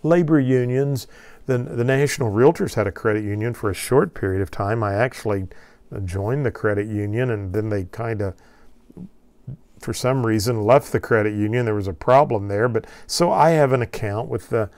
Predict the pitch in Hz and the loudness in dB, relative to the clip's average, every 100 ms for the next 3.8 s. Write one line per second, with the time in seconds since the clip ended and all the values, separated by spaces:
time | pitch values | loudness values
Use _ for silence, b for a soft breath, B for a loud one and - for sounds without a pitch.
0 | b b - - 113 113 101 104 113 123 | b b -6 -2 0 0 -2 -4 -2 -2
1 | 101 107 110 110 - 104 104 98 110 104 | -4 -2 -2 -2 -2 0 0 -2 -4 -6
2 | - 123 98 101 - - 107 - 104 101 | -10 -6 -4 -4 -6 -8 -6 -6 -8 -8
3 | 101 95 - 110 107 104 120 123 | -8 -8 -4 -4 -2 -2 -2 -2